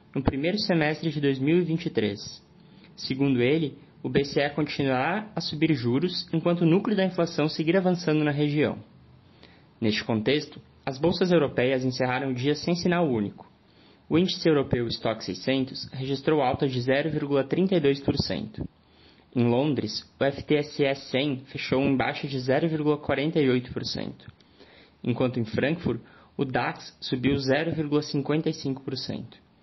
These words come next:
Por fim, em Paris, o cac fechou estável. Nos Estados Unidos, o mercado opera em compasso de espera para as eleições de meio de mandato, no dia de amanhã, e para a divulgação dos preços ao consumidor,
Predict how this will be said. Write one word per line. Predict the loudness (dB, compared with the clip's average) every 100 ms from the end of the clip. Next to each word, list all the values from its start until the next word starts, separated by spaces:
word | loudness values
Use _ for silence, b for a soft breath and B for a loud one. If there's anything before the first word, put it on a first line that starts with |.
| _ -20 -6
Por | -4
fim, | 2 2 0 -4 -12 -4
em | -2
Paris, | 0 0 -2 -4 -12 _
o | -2
cac | -2 -2 -2
fechou | -2 0 0
estável. | -2 -4 -4 -4 -8 -10 _ _ b b b b b b
Nos | 0
Estados | 0 0 -2 0
Unidos, | 2 4 2 -2 -6 -8 B B B
o |
mercado | 0 2 -2 -2
opera | 0 0
em | 2
compasso | 0 0 -2 -2
de | -2
espera | -2 0 0 0
para | 0 0
as |
eleições | 0 0 0 0 2
de | 2
meio | 4 4 4
de | 2
mandato, | 2 0 -2 -6 -14 -16 -16 -4
no | -2
dia | 2 2
de | 4
amanhã, | 2 4 2 0 -4 -12 B B B B
e | -2
para | 0
a | 2
divulgação | 4 4 2 2 2 2
dos | 0
preços | -2 -2 0 0
ao | 0
consumidor, | 0 0 2 2 2 0